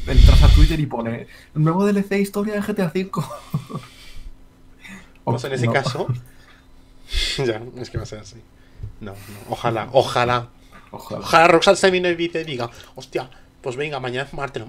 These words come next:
Speaker 2: Los martes publican actualizaciones
Speaker 1: Hostia,
Speaker 2: en el G T A Online.
Speaker 1: estos subnormales tienen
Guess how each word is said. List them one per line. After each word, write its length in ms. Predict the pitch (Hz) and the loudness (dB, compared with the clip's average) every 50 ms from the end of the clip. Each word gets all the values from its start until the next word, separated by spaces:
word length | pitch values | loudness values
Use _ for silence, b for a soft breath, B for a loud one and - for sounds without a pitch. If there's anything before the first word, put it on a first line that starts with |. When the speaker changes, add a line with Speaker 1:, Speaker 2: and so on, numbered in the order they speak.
| 120 - | -14 -8
Speaker 2:
Los 160 | 143 123 104 | -8 -8 -2
martes 240 | 110 113 - - 165 | -2 0 0 0 -4
publican 400 | - 247 254 262 254 202 175 156 | -4 -6 -8 -4 -4 -4 -4 -4
actualizaciones 460 | 139 123 - - 113 110 - 156 151 | -8 -8 -8 -8 -6 -6 -6 -6 -6
Speaker 1:
Hostia, 140 | 139 127 135 | -4 -6 -6
Speaker 2:
en 60 | 113 | -8
el 60 | 107 | -8
G 140 | - 101 98 | -10 -12 -10
T 100 | - 117 | -8 -6
A 60 | 113 | -6
Online. 180 | 117 117 123 143 | -4 -2 -2 -2
Speaker 1:
estos 140 | 127 - 127 | -2 -2 -6
subnormales 640 | - - 131 123 113 113 107 104 107 117 123 123 - | -4 -2 -2 -2 -2 -4 -8 -10 -12 -10 -10 -10 -8
tienen 180 | - 123 117 | -8 -10 -10